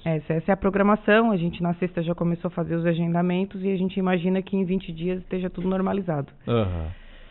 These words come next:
Speaker 2: O, aqui, as pessoas que, eh, precisarem do, do Cine podem procurar a Cocal, é isso ou não?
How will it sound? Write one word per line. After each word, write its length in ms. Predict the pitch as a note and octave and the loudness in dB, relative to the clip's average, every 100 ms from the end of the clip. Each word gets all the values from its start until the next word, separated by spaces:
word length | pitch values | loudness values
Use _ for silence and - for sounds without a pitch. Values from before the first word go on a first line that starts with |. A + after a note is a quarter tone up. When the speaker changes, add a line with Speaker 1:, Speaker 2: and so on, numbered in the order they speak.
| - - | -20 -6
Speaker 2:
O, 220 | C#3+ D#3+ | -2 4
aqui, 380 | E3 D3+ F#3 G3 | 4 4 2 6
as 140 | E3 D#3+ | 6 6
pessoas 420 | F3 E3+ F#3+ - | 4 6 4 4
que, 360 | - F3+ E3+ D3+ | 2 4 4 4
eh, 80 | D3+ | 2
precisarem 760 | C#3+ D3+ C#3+ B2 C#3 C#3 C3+ | 2 2 2 4 6 6 2
do, 220 | B2 B2+ | 2 2
do 160 | A#2+ B2 | 2 0
Cine 200 | - C#3 | 0 0
podem 240 | B2+ C#3 C3 | 2 2 4
procurar 340 | B2+ B2 A#2+ | 2 0 0
a 40 | A#2+ | 0
Cocal, 420 | A2+ - F3+ C3+ | 0 2 2 4
é 60 | |
isso 260 | D#3 F3 - | 2 -2 -4
ou 40 | |
não? 240 | G2 E2 | -4 -4